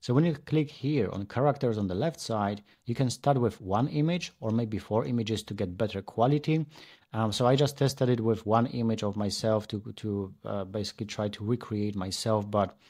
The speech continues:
uh, I would say if you have more images, it's always better to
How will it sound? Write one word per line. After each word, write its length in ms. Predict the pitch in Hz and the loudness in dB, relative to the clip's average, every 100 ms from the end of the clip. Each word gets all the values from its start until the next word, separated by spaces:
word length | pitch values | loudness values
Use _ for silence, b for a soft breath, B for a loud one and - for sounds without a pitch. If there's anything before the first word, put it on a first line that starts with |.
| B B B | B B B
uh, 100 | 113 110 | -6 0
I 60 | |
would 120 | 123 | 2
say 220 | - 123 120 | 2 0 0
if 160 | 117 | 0
you 80 | 110 | -2
have 240 | 98 113 | -2 -2
more 240 | 98 107 127 | 0 2 2
images, 400 | 127 113 110 101 | 2 2 2 0
it's 140 | 98 | 0
always 260 | 113 113 104 | 0 2 0
better 440 | 87 101 104 104 | 0 0 0 -2
to 420 | 101 - 95 92 | -4 -4 -2 -4